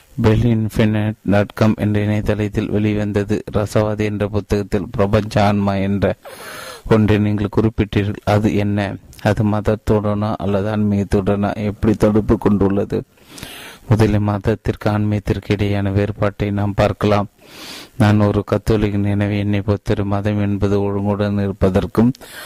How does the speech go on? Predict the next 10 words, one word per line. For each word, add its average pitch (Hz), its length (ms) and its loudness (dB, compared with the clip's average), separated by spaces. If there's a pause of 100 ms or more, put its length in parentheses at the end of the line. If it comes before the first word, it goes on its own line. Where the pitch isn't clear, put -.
(500)
ஒரே 110 340 4
மர்மத்தின் 104 600 -2
மீது 104 260 0
நம்பிக்கை 101 440 0
கொண்டுள்ள 101 480 0
நபர்கள் 104 560 0
கூட்டு 113 300 0
வழிபாட்டிற்குமான 101 960 0
ஒரு 98 180 -2
வழியாகும். 98 640 -2